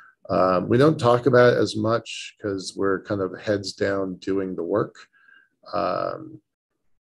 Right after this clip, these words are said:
but doing the work made me realize that,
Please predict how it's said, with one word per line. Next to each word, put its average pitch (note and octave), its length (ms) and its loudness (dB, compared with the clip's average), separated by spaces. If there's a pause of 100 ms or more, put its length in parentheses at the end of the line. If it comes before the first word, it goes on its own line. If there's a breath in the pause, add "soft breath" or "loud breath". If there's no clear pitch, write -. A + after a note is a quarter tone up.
(420)
but B2+ 260 4 (760)
doing D#3 840 4
the F#2+ 100 0
work F2+ 640 -4 (460)
made C#3 180 2
me D3 120 2
realize A#2+ 640 2
that, A2 200 -6